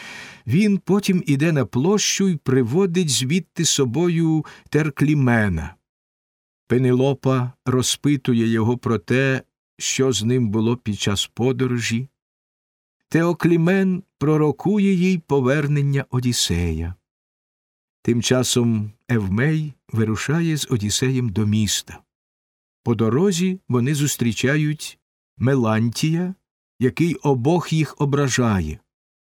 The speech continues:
Прийшовши до свого дому, Одіссей бачить у подвір'ї свого старого собаку, який, упізнавши його, вмирає.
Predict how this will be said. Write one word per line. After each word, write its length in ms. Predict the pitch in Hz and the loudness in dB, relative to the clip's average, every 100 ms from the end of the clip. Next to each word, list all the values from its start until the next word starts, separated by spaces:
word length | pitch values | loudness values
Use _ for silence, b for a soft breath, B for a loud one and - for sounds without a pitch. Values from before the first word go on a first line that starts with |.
| _ | _
Прийшовши 800 | - 120 - 127 117 - 117 104 - | -2 -2 0 -2 0 0 -2 -2 -4
до 120 | 107 | -4
свого 360 | - 101 95 | -2 -2 -2
дому, 460 | 85 123 156 120 82 B B B _ | -2 -2 -2 -4 -6 B B B _
Одіссей 500 | 107 110 - 165 156 | -4 -2 -2 -2 -2
бачить 480 | 107 165 - 156 165 | 0 -2 0 -2 -2
у 80 | |
подвір'ї 840 | 139 120 101 107 170 160 147 151 - _ _ - | -2 -2 -2 -2 -2 -2 -2 -2 -6 _ _ -10
свого 400 | - 127 135 143 | -4 -2 0 0
старого 460 | - 127 143 131 | 0 0 0 0
собаку, 800 | - - 104 110 165 160 - 90 - _ _ _ _ - | 0 -2 -2 0 -2 -2 -6 -10 -12 _ _ _ _ -4
який, 600 | 117 - 135 135 113 - _ _ - | -2 0 2 2 -2 -6 _ _ -4
упізнавши 920 | 123 - 113 87 127 190 160 - 147 | -2 0 -2 0 0 0 0 -2 -2
його, 460 | 131 120 113 120 - B _ | 0 0 0 -2 -6 B _
вмирає. 840 | - 95 117 123 104 90 80 73 | -6 -2 0 0 0 0 -2 -8